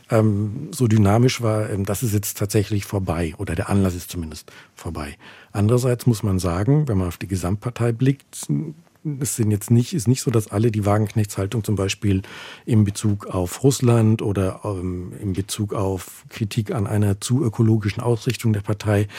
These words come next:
dass, die gehen nicht alle mit, die diese Kritik teilen und diese Haltung. Also da ist dann trotz allem noch, ähm, zum Beispiel gerade in der Ostlinken ist es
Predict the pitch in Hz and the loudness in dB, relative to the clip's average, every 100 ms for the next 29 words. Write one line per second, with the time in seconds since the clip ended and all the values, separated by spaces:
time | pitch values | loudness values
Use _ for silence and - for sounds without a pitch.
0 | - - - - 113 92 - - 123 113 | -12 -14 -16 -4 -2 -2 -8 -18 -8 0
1 | 120 131 113 120 113 131 131 - 120 107 | 6 6 6 4 6 6 4 -2 -2 0
2 | 110 113 - 104 113 - - 127 113 101 | 0 -2 -2 -6 -6 -4 2 4 6 4
3 | 92 92 92 82 87 - 82 80 - 90 | 2 -2 -4 -4 -6 -6 -8 -8 -8 -6
4 | 90 92 107 - 107 101 104 - 107 110 | -2 -2 -2 0 -2 0 -4 -2 0 2
5 | 120 120 - - - - - 98 90 - | 4 2 -4 -18 -18 -12 -6 -4 -4 -6
6 | - 92 - 104 95 90 95 87 101 - | -2 -2 -2 -4 -2 -2 -2 -2 -2 0
7 | 123 131 - 123 117 110 95 | 2 2 2 2 2 -4 -6